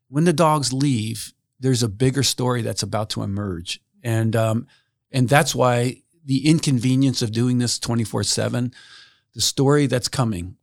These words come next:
far outweighs the inconvenience that this can bring to your life because the dogs are around you, they travel with you,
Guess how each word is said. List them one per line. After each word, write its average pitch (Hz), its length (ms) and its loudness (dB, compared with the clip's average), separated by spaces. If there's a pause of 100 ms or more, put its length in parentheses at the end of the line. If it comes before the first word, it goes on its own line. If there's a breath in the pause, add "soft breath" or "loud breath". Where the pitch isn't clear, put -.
far 117 220 0
outweighs 110 840 -2
the 120 180 -4
inconvenience 117 680 0
that 101 180 -8
this 110 160 -2
can 107 200 -4
bring 120 440 -2
to - 160 -4
your 101 140 -2
life 120 320 -2
because 98 360 -2
the 110 120 -4
dogs 120 380 0
are 110 100 0
around 110 420 0
you, 143 180 0
they 98 160 -6
travel 120 440 0
with 139 240 -2
you, 143 320 0